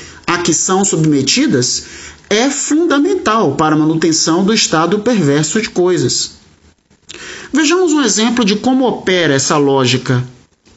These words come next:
desigual. O professor pesquisador Mário Luiz de Souza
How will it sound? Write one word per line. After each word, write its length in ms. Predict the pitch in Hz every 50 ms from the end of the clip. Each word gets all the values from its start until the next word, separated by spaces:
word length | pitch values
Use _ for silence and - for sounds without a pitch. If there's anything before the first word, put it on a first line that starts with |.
| - - _ - _ _ - - - -
desigual. 840 | - - 139 151 175 175 - 175 147 127 139 127 113 101 95 - - - - - - - - - - - - - - - - - - - - -
O 340 | - 262 269 269 269 269 254
professor 720 | 269 339 339 - 302 247 240 - 285 294 294 220 143 - -
pesquisador 960 | - - 175 - - - 185 165 156 139 127 131 151 170 180 156 123 - - -
Mário 480 | 170 165 175 190 214 220 202 160 151
Luiz 360 | 147 143 139 139 156 185 180
de 120 | 143 127 123
Souza 600 | - - - 180 180 170 143 117 117 117 117